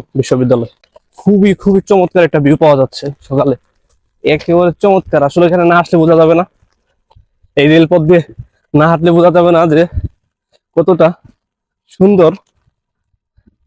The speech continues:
একটা ওয়েদার প্লাস ভিউ। এত কিলোমিটার হেঁটে আসলাম, কোনো কষ্ট অনুভব হচ্ছে না। আর খুবই ভালো লাগছে হাঁটতে,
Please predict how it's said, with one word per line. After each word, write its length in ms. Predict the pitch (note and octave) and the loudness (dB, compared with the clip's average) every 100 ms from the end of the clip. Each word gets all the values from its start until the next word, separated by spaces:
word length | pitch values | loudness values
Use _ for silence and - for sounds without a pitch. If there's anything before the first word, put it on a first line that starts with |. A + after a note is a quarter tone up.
| _ - | _ -8
একটা 280 | C#3 - D#3 - _ _ _ _ | -6 -2 -4 -4 _ _ _ _
ওয়েদার 300 | D3+ D3+ E3+ F#3 - _ _ - _ _ _ _ - | -2 2 2 0 -8 _ _ -20 _ _ _ _ -2
প্লাস 460 | D3 D3+ - - - _ _ _ _ _ _ - C#3+ | 0 2 -2 -12 -16 _ _ _ _ _ _ -10 -2
ভিউ। 300 | D#3 D#3 G#3 _ _ _ _ _ _ _ _ - | 2 2 2 _ _ _ _ _ _ _ _ -6
এত 180 | D#3 G#3 | -2 0
কিলোমিটার 440 | F#3 G3+ F#3+ F#3+ | 2 2 2 2
হেঁটে 180 | F#3+ G3+ | 2 0
আসলাম, 240 | F#3+ F#3 G#3 _ _ _ _ _ - | 0 -2 -4 _ _ _ _ _ -4
কোনো 200 | E3+ F#3 _ _ _ _ _ _ _ - | -2 -2 _ _ _ _ _ _ _ -4
কষ্ট 240 | G3 - | -4 0
অনুভব 300 | F#3+ F#3+ F3 F3 | 0 2 2 0
হচ্ছে 180 | - F#3 | -2 -2
না। 140 | G3+ _ _ _ - _ _ _ _ - | -2 _ _ _ -20 _ _ _ _ -8
আর 120 | C3+ | -6
খুবই 180 | C3 D#3 | -2 0
ভালো 200 | C#3+ C#3 E3 | 2 2 2
লাগছে 320 | D#3+ D#3+ D3 | 0 -2 -2
হাঁটতে, 300 | C#3+ - | -4 -2